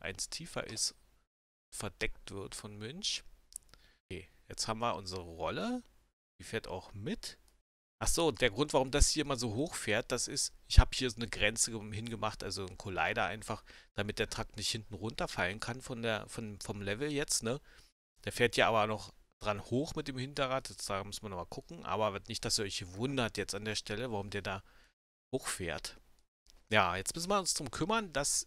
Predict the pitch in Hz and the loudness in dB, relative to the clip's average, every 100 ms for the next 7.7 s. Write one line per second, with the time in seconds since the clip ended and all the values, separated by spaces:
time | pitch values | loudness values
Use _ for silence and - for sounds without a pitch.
0 | - 143 - 170 165 170 - - - 143 | 0 2 4 4 0 0 -6 -20 -4 0
1 | 143 107 120 131 113 107 - 98 85 73 | 2 6 6 4 0 -2 -2 -4 -6 -6
2 | 67 - - - - 127 139 - 113 107 | -8 -10 -8 -2 2 4 4 0 -2 -2
3 | 147 147 - 135 131 131 - - _ _ | -2 2 2 2 0 -2 -8 -20 _ _
4 | 110 - - - - - 170 170 175 - | 0 2 2 4 4 4 2 -8 -10 -4
5 | 127 123 127 110 - 127 - 131 123 120 | -2 0 0 0 0 0 0 0 2 2
6 | 113 95 95 90 - 90 85 127 131 101 | 2 0 0 -2 -6 -8 -2 -2 0 -2
7 | 104 95 - 82 - 90 | -4 -8 -6 -6 -6 -12